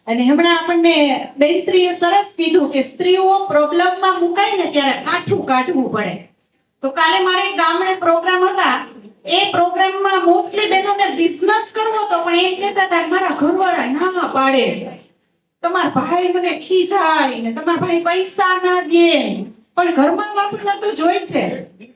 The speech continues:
તો સેમ એ જ વાત કરી, દેશી ભાષામાં કહીએ તો બહેનોએ શિંગડા મારીને આગળ નીકળવું પડે.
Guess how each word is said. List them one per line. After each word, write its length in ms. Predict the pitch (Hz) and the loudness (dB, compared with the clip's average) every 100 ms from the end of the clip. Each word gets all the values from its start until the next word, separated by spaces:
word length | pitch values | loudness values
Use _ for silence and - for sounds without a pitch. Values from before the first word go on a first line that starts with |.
| _ | _
તો 120 | 320 | -4
સેમ 380 | 311 359 370 359 | -2 0 0 -2
એ 320 | 311 349 392 | 0 0 0
જ 80 | 381 | -2
વાત 360 | 320 320 320 320 | 0 0 0 0
કરી, 440 | 349 339 277 277 | -2 -2 -4 -4
દેશી 400 | 262 311 330 381 | 0 0 0 0
ભાષામાં 560 | 339 294 311 339 330 302 | 0 0 -2 -4 -2 -2
કહીએ 720 | - 320 339 311 254 240 233 | 0 0 0 2 2 2 -4
તો 320 | - - 262 | -14 -2 0
બહેનોએ 840 | 247 294 311 339 339 339 339 359 370 | 2 2 2 2 2 2 2 0 -2
શિંગડા 840 | 370 - 320 339 339 349 339 269 226 | -4 -4 2 4 4 4 2 0 -2
મારીને 640 | 233 277 349 415 453 440 | 0 2 2 0 0 0
આગળ 440 | 392 320 339 339 285 | 0 0 0 0 0
નીકળવું 600 | 262 302 285 262 208 202 | 2 0 -2 -2 -2 0
પડે. 340 | 240 202 170 | 0 0 -4